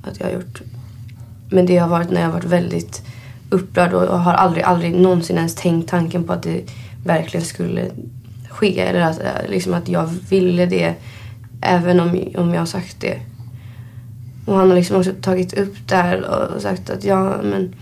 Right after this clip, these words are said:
skulle det inte vara bättre om hon försvann och skulle det inte vara liksom,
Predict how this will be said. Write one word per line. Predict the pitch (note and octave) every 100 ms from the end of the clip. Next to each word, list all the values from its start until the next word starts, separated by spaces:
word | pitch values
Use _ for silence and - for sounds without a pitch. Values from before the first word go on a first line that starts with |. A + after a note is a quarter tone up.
| - - - - -
skulle | - - G3+
det | F#3+
inte | F3+
vara | F#3
bättre | F#3 F#3 F#3+
om | F3+
hon | F3+
försvann | F3+ - F#3+ G3 F#3+
och | F#3
skulle | - G3 C3+
det |
inte | F#2 F#2 -
vara | - F#3+ - G3+
liksom, | - - G3 F#3